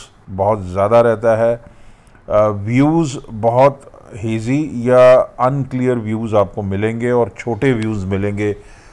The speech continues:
जब ऑब्जेक्ट ऊपर हाइट में आता है, जिसको हम जेनिथ कहते हैं, जो एक पीक होता है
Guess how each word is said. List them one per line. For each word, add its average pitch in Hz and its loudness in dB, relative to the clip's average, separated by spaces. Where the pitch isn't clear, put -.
जब 123 0
ऑब्जेक्ट 127 2
ऊपर 135 2
हाइट 123 0
में 139 -4
आता 110 0
है, 117 2
जिसको 113 -8
हम 117 -6
जेनिथ 107 -4
कहते 110 -6
हैं, 117 -8
जो 110 -6
एक 113 -6
पीक 143 -8
होता 98 -2
है 78 -8